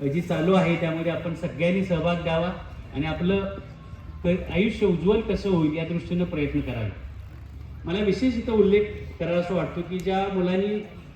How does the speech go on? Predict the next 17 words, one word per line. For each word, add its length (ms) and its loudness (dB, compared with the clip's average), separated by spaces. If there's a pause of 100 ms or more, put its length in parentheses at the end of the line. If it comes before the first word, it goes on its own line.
(280)
अ, 80 -4
या 180 0
स्पर्धेमध्ये 520 4
बक्षीस 420 0
मिळवलं 340 2 (640)
आणि 220 0
त्यांनी 440 -4
ज्या 140 4
उत्स्फूर्तपणे 680 4
त्यांचा 300 -2
सहभाग 360 0
सांगितला, 340 2
तिथं 260 -2
जाणवत 380 4
होतं 240 2
की 160 -2
हे, 540 0